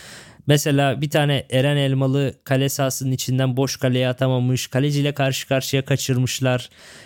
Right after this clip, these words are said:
Yani ne, ne güzel milimetrik paslar bırakmış. Bir tanesini topukla çok iyi bırakmış arkadan gelene. O da kaçırmış. Yani çok daha fazla asist de yapabilirmiş ki aslında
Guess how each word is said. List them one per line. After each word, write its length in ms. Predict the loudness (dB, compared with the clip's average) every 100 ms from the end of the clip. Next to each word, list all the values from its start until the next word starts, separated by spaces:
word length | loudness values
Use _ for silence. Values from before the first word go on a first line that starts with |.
| -2
Yani 160 | 2 4
ne, 260 | 2 2 2
ne 80 |
güzel 300 | 2 2 2
milimetrik 540 | 2 2 0 -2 -6 -2
paslar 480 | -4 0 -2 -2 -4
bırakmış. 380 | 0 0 0 -6
Bir 140 | -4 0
tanesini 360 | 0 2 0
topukla 440 | 0 -2 -2 0 0
çok 260 | 0 0
iyi 100 | 2
bırakmış 520 | 2 0 -2 -4 -6 -10 0
arkadan 540 | 0 2 2 2 0 0
gelene. 440 | 2 2 2 0 -4 -14 -20 -20 -20 0
O 160 | 4
da 100 | 4
kaçırmış. 720 | 2 0 0 2 2 0 -6 -12 -20 -12 0
Yani 160 | 2
çok 260 | 2 0 0
daha 140 | 0
fazla 360 | 2 0 2 0
asist 320 | 0 -4 -2
de 40 | -2
yapabilirmiş 640 | 0 -2 0 0 0 -2
ki 120 | -2
aslında 600 | -2 -2 -2 0 0 -2